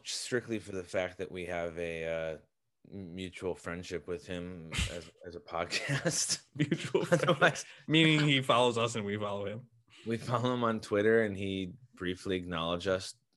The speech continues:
Speaker 1: a couple of years ago in a
Speaker 2: Yeah.
Speaker 1: story that's, you know, all of a sudden
Speaker 2: It's
Speaker 1: we're
Speaker 2: been
Speaker 1: realizing
Speaker 2: told.
Speaker 1: Yeah,
Speaker 2: A
Speaker 1: it's been
Speaker 2: story that's been told. Now,
Speaker 1: Yeah, exactly.
Speaker 2: also popular, Patton Kiziron, actually, when I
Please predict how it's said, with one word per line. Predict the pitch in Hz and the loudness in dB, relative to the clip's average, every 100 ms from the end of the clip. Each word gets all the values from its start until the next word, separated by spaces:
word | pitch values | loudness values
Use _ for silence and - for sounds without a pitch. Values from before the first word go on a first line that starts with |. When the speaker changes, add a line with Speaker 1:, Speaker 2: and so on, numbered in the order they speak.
| - | -8
Speaker 1:
a | 85 | -2
couple | 92 87 92 | 0 0 -2
of | 85 | 0
years | 85 87 | -2 -2
ago | 90 90 95 98 _ _ _ _ _ - | 0 0 0 -4 _ _ _ _ _ -6
in | 87 | -4
a | |
Speaker 2:
Yeah. | 82 | -2
Speaker 1:
story | - 82 82 | 0 2 4
that's, | 82 80 - - - _ _ _ - 120 113 | 4 2 0 -6 -8 _ _ _ 0 0 0
you | 85 | -4
know, | 78 - _ _ _ | -6 -10 _ _ _
all | - 82 | 0 0
of | |
a | 80 | 0
sudden | 90 80 | -4 -2
Speaker 2:
It's | |
Speaker 1:
we're | 78 | 0
Speaker 2:
been | 80 | 0
Speaker 1:
realizing | 80 76 90 101 | 2 4 2 2
Speaker 2:
told. | - - - | -4 -12 -10
Speaker 1:
Yeah, | 107 | -2
Speaker 2:
A | 104 | 0
Speaker 1:
it's | - | 6
been | 147 | 8
Speaker 2:
story | 147 143 | 10 10
that's | 113 107 | 6 0
been | - 104 101 - | -4 -10 -8 -10
told. | - 120 - - | -10 -12 -18 0
Now, | 135 135 | 6 8
Speaker 1:
Yeah, | 127 123 | 8 6
exactly. | 143 - 139 | 4 6 8
Speaker 2:
also | 165 196 226 214 | 8 8 10 8
popular, | 208 156 127 - 113 113 110 | 8 6 6 6 4 6 4
Patton | 110 127 135 - 170 | 4 4 4 2 -2
Kiziron, | 143 170 131 104 101 101 101 98 | 0 0 4 2 2 0 0 2
actually, | 101 110 - 156 139 165 | 2 0 -2 -2 0 0
when | 123 113 120 | 2 2 4
I | 117 120 117 117 117 | 4 4 4 4 2